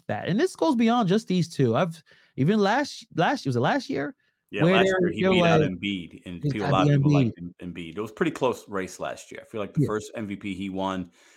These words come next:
Speaker 2: it was like, "Yeah, he, this guy had a phenomenal year." But
Speaker 1: Yeah.
Speaker 2: then he did it, he had better stats the second year, so they gave it to him, and he's doing it again. So it's, it's a debate for sure.
Speaker 1: Yeah, so, like, people are,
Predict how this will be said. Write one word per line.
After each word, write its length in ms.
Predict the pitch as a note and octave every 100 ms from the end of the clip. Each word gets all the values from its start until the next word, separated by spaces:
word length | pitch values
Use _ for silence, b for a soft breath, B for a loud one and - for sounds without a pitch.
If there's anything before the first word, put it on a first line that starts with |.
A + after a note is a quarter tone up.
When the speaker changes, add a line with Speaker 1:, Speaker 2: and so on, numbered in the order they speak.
| b
Speaker 2:
it 40 | F#2+
was 160 | F2+
like, 200 | E2 D#2
"Yeah, 240 | D#2+ D2 C#2+
he, 120 | E2+
this 200 | - -
guy 200 | - B1
had 160 | -
a 60 | -
phenomenal 640 | - E2 D#2+ C#2+ D#2+ E2
year." 380 | E2 E2 D#2+ D#2
But 140 | - -
Speaker 1:
Yeah. 80 | F#2 _
Speaker 2:
then 80 | F2
he 100 | F#2+
did 140 | F2+
it, 140 | F2+ F2+ _
he 140 | _ F#2+
had 240 | F#2 -
better 220 | - G2
stats 440 | G2 - G2+ F#2+ -
the 60 |
second 320 | F#2 G#2 G#2 F#2
year, 140 | F#2
so 160 | - F#2+
they 100 | F2
gave 220 | G#2+ G#2+
it 80 | F2+
to 120 | F2+
him, 160 | G2 A2+ b b b
and 80 | G#2+
he's 100 | G2
doing 240 | A#2 A#2
it 100 | A2
again. 380 | F#2+ A#2 C3+ A2+
So 280 | G2+ F#2 F2+
it's, 260 | G#2 - -
it's 200 | - D#3
a 40 |
debate 460 | D3 C3 C#3 C#3+ -
for 120 | -
sure. 320 | - G#2+ -
Speaker 1:
Yeah, 300 | D#3+ F3+ B2+
so, 240 | - - D#3
like, 220 | D3 C#3 _ -
people 340 | - G#3 G3
are, 340 | G3 D3+ G2+